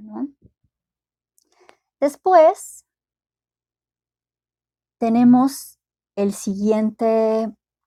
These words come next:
ritmo, que tiene que ver con la etapa entre los dieciocho y los veinticuatro meses,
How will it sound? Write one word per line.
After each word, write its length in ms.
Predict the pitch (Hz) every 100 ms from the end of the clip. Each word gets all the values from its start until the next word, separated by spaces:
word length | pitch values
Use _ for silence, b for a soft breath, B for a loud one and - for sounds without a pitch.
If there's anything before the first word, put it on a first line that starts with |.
| _ -
ritmo, 540 | 320 294 202 226 294 _ _ -
que 100 | 202
tiene 260 | 233 254
que 140 | 254 294
ver 340 | 220 196 - -
con 300 | 202 202 196
la 80 | 185
etapa 320 | 196 196 214
entre 220 | 208 208
los 160 | 196 196
dieciocho 420 | 190 214 202 220
y 40 |
los 140 | 208 208
veinticuatro 640 | 202 202 196 202 - 247
meses, 720 | 254 214 202 202 202 - -